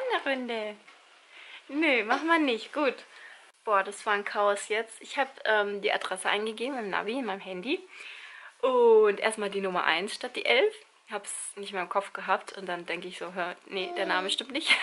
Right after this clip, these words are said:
<laughs> Und dann, ähm, hab ich meine Freundin angerufen. Die Töchter sind nämlich auch eingeladen. Hat sie gemeint, Nummer elf. Okay, hab ich auch im Navi eingegeben. Oh, du spuckst. Was machst du denn hier? Ja, und wieder lachen.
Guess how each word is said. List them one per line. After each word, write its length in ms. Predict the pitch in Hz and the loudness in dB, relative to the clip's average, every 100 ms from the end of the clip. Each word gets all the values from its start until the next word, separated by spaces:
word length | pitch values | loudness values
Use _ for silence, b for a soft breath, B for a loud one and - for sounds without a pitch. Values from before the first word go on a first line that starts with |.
| - | 0
<laughs> 960 | - 240 254 - - - - - - - | -6 -8 -10 -12 -14 -12 -14 -16 -18 -2
Und 240 | 233 214 | 0 2
dann, 240 | 214 196 190 | 2 2 0
ähm, 180 | 196 | -2
hab 80 | 202 | -2
ich 120 | 190 | -2
meine 180 | 190 180 | 0 -2
Freundin 340 | 180 190 202 214 | 0 0 2 0
angerufen. 640 | 233 233 233 247 - 285 | 0 -2 -4 -6 -6 -8
Die 80 | 233 | -6
Töchter 340 | 220 202 202 | -8 -8 -8
sind 100 | 190 | -8
nämlich 280 | 185 170 170 | -8 -4 -2
auch 100 | 165 | 0
eingeladen. 600 | 185 202 214 214 226 285 | -2 0 2 2 2 -2
Hat 160 | 202 - | -8 -8
sie 60 | |
gemeint, 260 | 196 175 180 | -8 -8 -8
Nummer 200 | 175 170 | -10 -10
elf. 320 | - 156 226 339 - B B B B - | -8 -6 -6 -6 -14 B B B B -16
Okay, 300 | - 208 277 | -4 -2 0
hab 140 | 208 | -2
ich 140 | 202 | -2
auch 140 | - 185 | -4 -2
im 100 | 196 | 0
Navi 240 | 196 196 | 2 4
eingegeben. 600 | - 214 220 220 233 285 330 _ _ _ _ - | 2 2 -2 -4 -2 -2 -6 _ _ _ _ -4
Oh, 560 | 220 196 185 180 170 - _ - | 0 0 0 -4 -6 -12 _ -6
du 160 | 240 233 | -4 -4
spuckst. 800 | - - - 480 539 - - | -8 -14 0 2 2 -2 -10
Was 140 | 277 269 | -8 -6
machst 300 | 254 254 - - | -6 -8 -10 -10
du 40 | 480 | -6
denn 180 | 381 240 | -4 -6
hier? 480 | 202 202 202 196 190 - _ _ _ _ _ _ _ _ _ _ _ _ - | -6 -8 -8 -6 -8 -10 _ _ _ _ _ _ _ _ _ _ _ _ -6
Ja, 300 | 202 180 185 | -4 -6 -8
und 120 | 233 | -10
wieder 220 | 240 214 202 | -4 0 0
lachen. 420 | 180 185 190 | 0 -4 -8